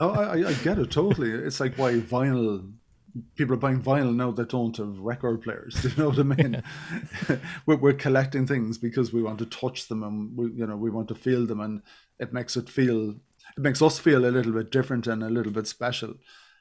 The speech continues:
Speaker 1: Uh, but, and the, the thing we say to our clients that even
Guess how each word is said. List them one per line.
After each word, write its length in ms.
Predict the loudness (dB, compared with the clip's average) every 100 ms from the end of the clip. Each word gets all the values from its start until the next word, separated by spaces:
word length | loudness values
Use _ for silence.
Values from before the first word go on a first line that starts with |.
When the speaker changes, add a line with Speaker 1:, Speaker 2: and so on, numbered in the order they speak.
| _
Speaker 1:
Uh, 80 | -12 0
but, 180 | 0 0 -2
and 220 | 0 0
the, 60 | -2
the 160 | -2
thing 220 | 2 4 6
we 140 | 4
say 260 | 4 4 4
to 160 | 2
our 180 | 2 2
clients 380 | 2 0 -2 -4
that 160 | 0
even 500 | 2 2 0 -2 -4